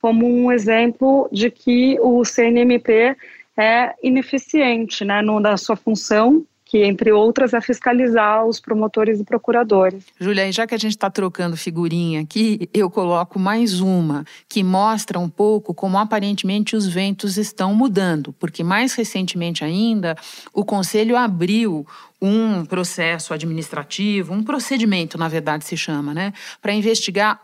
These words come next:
Speaker 2: onze procuradores da Lava Jato por suspeita de vazamento de informações sigilosas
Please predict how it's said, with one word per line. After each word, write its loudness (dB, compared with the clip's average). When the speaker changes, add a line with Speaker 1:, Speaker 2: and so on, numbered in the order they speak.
Speaker 2:
onze 2
procuradores -4
da 0
Lava -2
Jato -2
por -2
suspeita -2
de -2
vazamento -2
de -2
informações -4
sigilosas -2